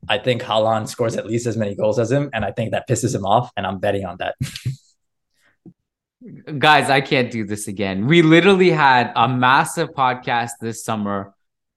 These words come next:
Speaker 2: and it was like, thank God we don't have to talk about this for three more years.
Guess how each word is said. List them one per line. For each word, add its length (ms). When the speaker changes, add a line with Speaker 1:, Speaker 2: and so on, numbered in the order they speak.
Speaker 2:
and 400
it 60
was 320
like, 400
thank 240
God 280
we 80
don't 140
have 120
to 80
talk 260
about 260
this 160
for 120
three 260
more 180
years. 420